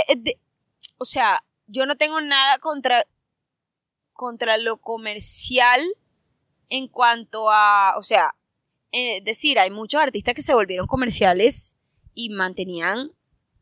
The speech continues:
o sea, una, una, una coherencia también y eran muy artísticos y muy creativos. Y, pues, también cometieron muchos errores y también, o sea, son procesos, o sea, que hubiera sido el mundo sin,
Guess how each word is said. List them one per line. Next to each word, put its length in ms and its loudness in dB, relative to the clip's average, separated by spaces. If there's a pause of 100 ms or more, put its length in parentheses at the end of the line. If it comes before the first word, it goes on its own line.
o 100 -4
sea, 360 4
una, 400 -10 (140)
una, 640 -4 (1120)
una 200 -2
coherencia 540 0
también 640 0
y 140 -2
eran 160 -4
muy 220 -2
artísticos 600 -2
y 40 -4
muy 180 -8
creativos. 1000 -4 (420)
Y, 180 -8
pues, 200 -6
también 280 -2
cometieron 460 -2
muchos 280 -8
errores 680 0
y 120 -10
también, 340 -8
o 60 -14
sea, 200 0 (260)
son 220 -8
procesos, 400 0
o 40 -8
sea, 220 0 (140)
que 100 -16
hubiera 220 -2
sido 220 0
el 120 0
mundo 300 -12
sin, 400 -8